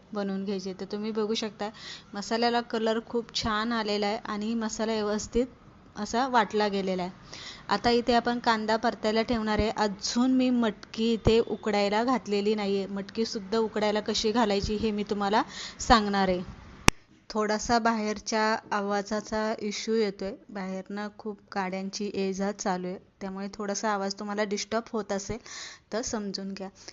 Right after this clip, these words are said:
कढईमध्ये दोन पळ्या तेल घातलेले आहे. जिरी मोहरी घालून कांदा आणि कढीपत्ता घालून मी कांदा परतायला बारीक गॅसवरती ठेवलेला आहे. त्या, त्या अगोदर आपण मटकी इथे उकडायला घालू. एक वाटीभर मी, मोठी एक वाटी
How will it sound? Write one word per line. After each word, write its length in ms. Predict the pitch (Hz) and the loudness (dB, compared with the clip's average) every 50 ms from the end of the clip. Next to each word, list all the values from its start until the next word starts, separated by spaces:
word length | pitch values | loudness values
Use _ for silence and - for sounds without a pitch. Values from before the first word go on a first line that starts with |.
| _ - | _ -6
कढईमध्ये 520 | - 208 202 214 214 220 220 220 208 220 214 | -4 -2 0 0 0 0 0 0 0 0 0
दोन 240 | 220 214 208 208 | 0 0 -2 -2
पळ्या 240 | 202 208 202 202 208 | -4 -2 -2 -2 -2
तेल 280 | 208 - 220 208 208 202 | -2 -2 -2 -2 -2 -2
घातलेले 420 | 208 214 202 - - 202 196 202 | -4 -6 -6 -6 -4 -4 -2 -2
आहे. 100 | 202 208 | -2 -4
जिरी 280 | 202 214 214 196 208 202 | -2 -2 -2 -2 0 -2
मोहरी 260 | 202 202 196 202 208 | -2 -2 -4 -4 -4
घालून 300 | 208 220 208 202 208 220 | -4 -4 -6 -6 -6 -8
कांदा 420 | 208 - 214 196 196 196 190 208 | -6 -6 -6 -6 -6 -6 -4 -4
आणि 180 | 214 220 220 220 | -4 -4 -6 -6
कढीपत्ता 640 | 214 220 208 196 196 196 208 196 - - - 208 208 | -6 -6 -6 -6 -6 -6 -6 -10 -10 -8 -8 -6 -4
घालून 320 | 208 226 208 202 208 208 202 | -2 -2 -4 -4 -6 -6 -6
मी 160 | 202 233 262 - | -8 -8 -8 -6
कांदा 320 | 240 214 202 190 185 196 | -6 -6 -4 -4 -4 -4
परतायला 580 | 214 - 226 208 196 196 - - 202 196 208 214 | -4 -2 -4 -4 -4 -6 -6 -6 -4 -4 -4 -2
बारीक 320 | 214 208 190 190 196 202 196 214 | -2 -2 -2 -2 -2 -4 -4 -2
गॅसवरती 460 | 202 196 190 - 196 185 - 202 196 | -4 -4 -4 -6 -8 -10 -8 -8 -8
ठेवलेला 380 | - 220 196 185 190 190 190 | -6 -6 -4 -4 -4 -4 -6
आहे. 80 | 202 - - - - - - - _ - | -8 -10 -12 -12 -12 -14 -14 -16 _ -8
त्या, 140 | - 208 208 220 220 - _ _ _ _ _ _ _ _ _ _ _ _ - - - | -6 -4 -4 -4 -8 -10 _ _ _ _ _ _ _ _ _ _ _ _ -12 -4 0
त्या 220 | 233 226 220 214 | 2 4 4 4
अगोदर 300 | 202 196 202 196 214 214 | 2 2 -2 -2 -2 -2
आपण 240 | 214 202 208 214 214 | -2 -2 -4 -4 -6
मटकी 360 | 208 208 190 196 - - 208 | -4 -6 -6 -6 -4 -4 -2
इथे 200 | 202 196 220 247 294 254 - - - - - | -2 -2 -4 -6 -6 -8 -12 -18 -16 -12 -10
उकडायला 380 | 202 196 208 196 196 190 190 185 | -8 -6 -4 -4 -2 -4 -4 -6
घालू. 260 | 190 185 185 190 196 - - - | -6 -8 -8 -10 -12 -10 -8 -6
एक 200 | 214 220 214 - 208 | -6 -6 -6 -4 -2
वाटीभर 480 | 214 196 190 196 208 208 214 214 214 | -2 -2 -2 -2 -4 -4 -2 -4 -4
मी, 160 | 214 214 214 220 | -4 -6 -6 -6
मोठी 520 | - 220 214 202 - _ - - 254 247 | -6 -6 -8 -8 -10 _ -2 0 2 2
एक 200 | 240 226 233 - | 2 0 0 -2
वाटी 320 | 214 208 190 196 214 220 | -4 -4 -4 -2 -4 -6